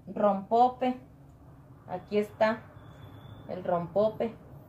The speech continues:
Eh, para las personas que no son de México y que no conocen el rompope,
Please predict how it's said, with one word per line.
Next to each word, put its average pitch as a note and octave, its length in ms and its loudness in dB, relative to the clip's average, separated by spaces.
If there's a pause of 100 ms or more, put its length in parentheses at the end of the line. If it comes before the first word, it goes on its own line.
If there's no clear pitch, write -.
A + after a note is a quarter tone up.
(540)
Eh, G#3+ 380 6
para A3+ 240 10
las A3+ 160 8
personas B3+ 540 2
que C4+ 120 2
no B3 240 2
son C#4 220 -2
de C#4 100 4
México C4+ 540 -2
y A3 80 -2
que F#3+ 240 2
no G3+ 240 -2
conocen C4 480 0
el A#3 120 -2
rompope, B3 640 0